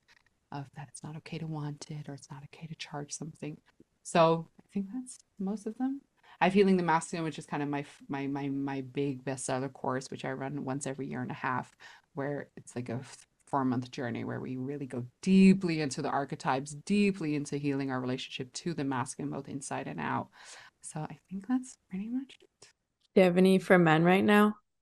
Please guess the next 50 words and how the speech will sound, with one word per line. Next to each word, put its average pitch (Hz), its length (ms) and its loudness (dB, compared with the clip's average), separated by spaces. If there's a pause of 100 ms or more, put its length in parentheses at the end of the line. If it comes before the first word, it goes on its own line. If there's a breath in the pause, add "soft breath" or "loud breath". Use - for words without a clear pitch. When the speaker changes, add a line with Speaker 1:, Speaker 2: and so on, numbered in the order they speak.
(680)
Speaker 1:
No, 220 300 2
I 240 60 4
used 220 280 0
to 285 60 0
work 208 220 -2
with 214 180 0
men, 175 200 -2
actually. 165 360 -4
We 170 100 -6
used 170 260 -6
to, 170 180 0
given, 160 400 -4
uh, 151 300 0 (120)
to - 200 -6
me 160 180 -4
and 156 100 -2
a - 20 -6
friend 143 220 -4
of 151 60 -2
mine, 147 220 -2
we 147 80 0
used 151 280 -6
to 151 240 2 (460 loud breath)
hold 156 200 2
a 151 40 -2
course 151 300 -2
called 151 240 2
The 156 140 0
Initiation, 151 800 2 (260)
where 160 120 -2
we 156 100 -4
said, 139 440 -4 (240)
where 147 160 4
we 151 240 2
as 147 120 0
two - 160 -4
women 143 420 -2 (360)
were 151 80 2
initiating 147 640 2
men 143 200 0
into 143 240 -4
masculinity 143 720 -2
and 135 80 0
especially 139 400 -6
how 131 140 -2
to 135 80 -2
relate 143 280 -4
to 143 100 -6
the 143 100 -6
feminine. 139 400 -2